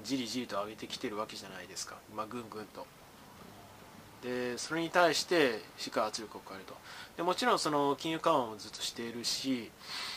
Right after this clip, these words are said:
で、その、まあ、せめぎ合いのところを、まあ、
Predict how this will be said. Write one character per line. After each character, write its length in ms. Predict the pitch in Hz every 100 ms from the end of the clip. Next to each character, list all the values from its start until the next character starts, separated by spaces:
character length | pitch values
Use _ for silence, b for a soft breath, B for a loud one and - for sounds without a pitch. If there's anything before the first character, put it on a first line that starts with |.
| B B B -
で、 80 | 160
そ 160 | 175 170
の、 1120 | 170 170 170 165 165 160 156 156 151 151 139 - - 156
ま 180 | 185 175
あ、 40 |
せ 140 | - 170
め 120 | 185
ぎ 160 | 208
合 120 | 208 202
い 40 |
の 80 | 202
と 120 | 202
こ 160 | 190 208
ろ 120 | 196
を、 500 | - 247 196 139 123 123 113
ま 120 |
あ、 60 | 139